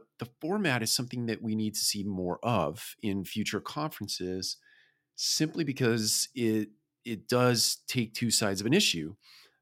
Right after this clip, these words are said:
Um, and I think in some cases it teased out even better ideas as they were working through the debate. There were things that were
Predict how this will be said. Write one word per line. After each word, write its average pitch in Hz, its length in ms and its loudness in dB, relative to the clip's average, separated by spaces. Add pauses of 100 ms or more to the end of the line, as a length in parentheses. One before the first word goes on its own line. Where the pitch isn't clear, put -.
(220)
Um, 110 380 2
and 139 100 4
I 135 60 6
think 143 240 4
in 131 80 6
some 127 240 6
cases 127 380 2
it 123 160 0
teased 127 340 0
out 120 240 4
even 113 400 -2
better 123 300 6
ideas 117 420 2
as 107 140 0
they 113 80 2
were 101 180 2
working 113 520 0
through 127 580 4 (400)
the 107 160 -2
debate. 117 640 4 (500)
There 117 200 4
were 110 240 4
things 135 500 2
that 120 140 0
were 107 320 2